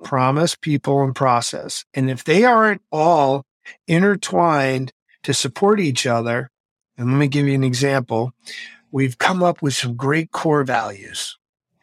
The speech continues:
and we've, and we've carved them into special Italian marble, and they're put right up front. Everybody must see it. These are, they're very special core values, right?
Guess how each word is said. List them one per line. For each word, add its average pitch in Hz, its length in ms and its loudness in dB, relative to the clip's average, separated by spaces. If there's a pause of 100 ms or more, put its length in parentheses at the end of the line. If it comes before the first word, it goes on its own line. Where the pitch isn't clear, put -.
(240)
and 143 180 0
we've, 127 220 -4 (380)
and 139 200 2
we've 123 280 0 (640)
carved 185 580 0
them 151 300 2
into 127 240 2
special 165 840 0
Italian 151 760 0
marble, 135 580 2
and 107 200 -2
they're 113 240 0 (360)
put 185 340 0
right 160 500 0 (180)
up 202 240 0 (120)
front. 185 480 0 (120)
Everybody 185 460 2
must 156 240 0
see 180 260 0
it. 123 200 0
These 143 200 0
are, 123 200 -4 (580)
they're 135 160 0
very 185 260 4
special 139 440 -2
core 120 200 -2
values, 120 580 -2
right? 117 300 -2